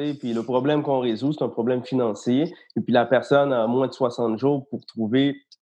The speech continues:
des milliers ou des centaines de milliers de dollars. Fait que elle, elle reste dans son coin, puis il sait plus trop quoi faire.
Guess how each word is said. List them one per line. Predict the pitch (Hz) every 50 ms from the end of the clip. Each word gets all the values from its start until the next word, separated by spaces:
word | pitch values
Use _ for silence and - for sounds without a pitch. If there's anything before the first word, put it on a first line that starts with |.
| _ _ _ -
des | 110 120 117
milliers | 120 127 123 123 123 139 139 139 135
ou | 117 113
des | 110 113 113
centaines | - - 143 131 123 - 143 143 135 117
de | 123
milliers | 117 113 113 110 110 127 117
de | 110
dollars. | 104 117 104 104 110 113 107 98 95 - - _ _ _ _ _ _
Fait | 117 113 110
que | - 127 117 113 104 -
elle, | 127 143 151 147
elle | 135 117 113
reste | 127 131 120
dans | 127 123 120
son | 120 - 117 101 101
coin, | - 117 123 127 131 139 143 147 135 -
puis | - 113 110 110 113 113 110 220 220
il |
sait | - - 135
plus | 120 - 131
trop | - 127 127 127
quoi | 123 131 117 - -
faire. | 123 131 143 156 175